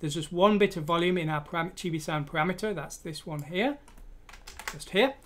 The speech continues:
And so we're getting that, we're shifting it to the left, and we're oring it into a parameter that uses the top six bits here. Remember, the D A C uses six bits, and it's the top bit, six bits, that it uses.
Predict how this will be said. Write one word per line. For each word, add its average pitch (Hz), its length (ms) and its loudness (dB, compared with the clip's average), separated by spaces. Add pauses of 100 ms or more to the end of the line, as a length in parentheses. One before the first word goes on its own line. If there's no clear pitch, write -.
(240)
And 190 180 4
so 180 220 8
we're 185 260 2
getting 214 320 6
that, 208 240 4 (100)
we're 175 140 0
shifting 208 400 0
it 180 120 -8
to 165 100 -6
the 156 80 0
left, 190 320 4 (220)
and 196 140 4
we're 202 160 2
oring 240 300 10
it 214 160 0
into 185 420 4
a 185 60 2
parameter 180 440 2
that 180 100 -4
uses 170 320 -2
the 165 80 -8
top - 300 -2
six - 320 -4
bits - 280 -6
here. 165 300 0 (340)
Remember, 190 540 6
the 180 260 0
D 196 240 4
A 190 80 4
C 196 220 2
uses 170 480 -2
six 240 200 -2
bits, 208 360 0
and 185 100 0
it's 180 120 -10
the - 100 -12
top - 360 -6
bit, 190 180 -6
six - 260 -4
bits, - 260 -8
that 151 160 -8
it 160 100 -8
uses. 170 480 2